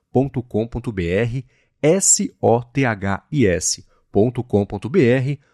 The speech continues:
ou fala com eles pelo Instagram, pelo Facebook, também no arroba Sotes Telecom.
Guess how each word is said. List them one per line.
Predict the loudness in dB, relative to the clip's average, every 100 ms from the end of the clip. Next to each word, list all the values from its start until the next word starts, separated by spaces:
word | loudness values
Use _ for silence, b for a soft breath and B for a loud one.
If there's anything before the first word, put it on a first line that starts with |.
| _
ou | -4 -4
fala | -4 -6
com | -4 -2
eles | -2
pelo | -4 -4
Instagram, | -4 -6 -6 -4 -2 -2
pelo | -4 -6 -6
Facebook, | -6 -6 -2 -2 -4
também | -6 -6 -4
no | -2
arroba | 0 0 0 -6 _
Sotes | -4 -2 2 2 2 -4 -2
Telecom. | 0 0 0 -4 -4